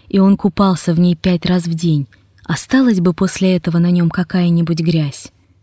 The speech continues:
Люди ответили: „От грязи не осталось бы и следа“». «Это подобно пяти обязательным молитвам, посредством которых Аллах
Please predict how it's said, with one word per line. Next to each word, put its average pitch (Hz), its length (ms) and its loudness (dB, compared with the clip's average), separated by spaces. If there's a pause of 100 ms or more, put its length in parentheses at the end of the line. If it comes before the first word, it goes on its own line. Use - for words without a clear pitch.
(120)
Люди 156 260 0
ответили: 156 640 -2 (120)
„От 151 160 -2
грязи 165 380 0
не 180 120 4
осталось 170 460 0
бы 170 160 0
и 170 40 -2
следа“». 160 540 -2 (960)
«Это 180 240 -2
подобно 165 600 0
пяти 180 540 -2 (120)
обязательным 170 800 0
молитвам, 165 680 0 (320)
посредством 156 580 -2
которых 170 640 -4 (220)
Аллах 160 560 -2